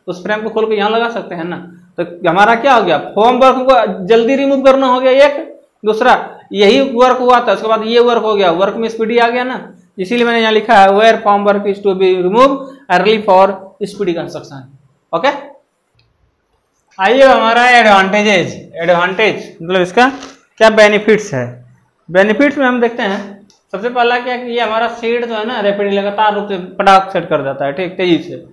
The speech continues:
फिर कहता है, "It is light in weight." मतलब ये हमारा हल्का होता है weight में, ठीक। अब तीसरा हमारा है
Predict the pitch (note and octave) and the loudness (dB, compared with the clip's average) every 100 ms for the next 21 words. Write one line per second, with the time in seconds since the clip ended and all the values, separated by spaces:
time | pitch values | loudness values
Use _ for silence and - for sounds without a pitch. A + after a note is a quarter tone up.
0 | _ _ _ _ G3+ G#3 A3 A#3 A#3 A#3 | _ _ _ _ -8 -4 -4 -2 -2 -2
1 | A#3+ B3+ A#3 A3+ A#3+ A#3+ A#3 A3+ G#3+ E3+ | -4 -4 -2 0 -2 -4 -6 -2 0 0
2 | - C3 - _ _ _ _ _ _ E3 | -2 -12 -18 _ _ _ _ _ _ -12
3 | G3+ A3+ A#3 G#3 G#3+ A3+ F3+ E3 E3+ G#3+ | -8 -4 -2 -2 -2 -2 -2 -2 -2 0
4 | F#3+ F3 F3+ E3 D#3+ C#3+ C#3 C#3+ C#3 A3+ | 0 0 -2 -2 -2 -4 -8 -14 -2 -2
5 | A3+ - - _ _ _ _ _ _ _ | -2 -10 -20 _ _ _ _ _ _ _
6 | E3 F3+ G3 F#3+ F#3 F#3+ _ _ _ _ | -2 0 -2 -8 -10 -20 _ _ _ _
7 | F#3 F3+ C4 B3+ A#3 G#3+ G3 F#3+ | -10 -6 -2 -2 0 0 0 0